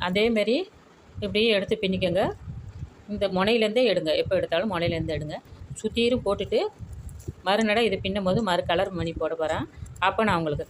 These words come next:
காட்டுறேன். ஹலோ ஃப்ரெண்ட்ஸ், இங்கே பாருங்க, எல்லாத்துலேயும்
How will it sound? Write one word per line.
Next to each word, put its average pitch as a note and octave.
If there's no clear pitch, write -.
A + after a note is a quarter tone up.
காட்டுறேன். D3+
ஹலோ G3+
ஃப்ரெண்ட்ஸ், G3+
இங்கே F#3+
பாருங்க, E3+
எல்லாத்துலேயும் F#3+